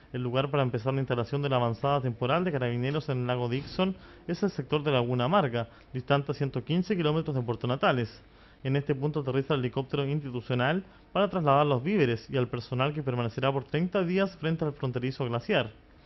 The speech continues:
Los funcionarios que se mantendrán rotativamente en grupos de a cuatro hasta marzo del próximo año son seleccionados previa postulación, de acuerdo a sus capacidades y desempeño.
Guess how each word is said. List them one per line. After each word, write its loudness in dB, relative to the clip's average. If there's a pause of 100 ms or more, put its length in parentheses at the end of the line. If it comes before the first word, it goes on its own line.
(420)
Los -2
funcionarios 0
que -6
se -4
mantendrán 0
rotativamente 0
en -2
grupos -2
de 0
a 0
cuatro 0 (220)
hasta -2
marzo 2
del -2
próximo -2
año 0 (260)
son 0
seleccionados 2
previa 0
postulación, 0 (220)
de -2
acuerdo 0
a -4
sus -8
capacidades -2
y 0
desempeño. 0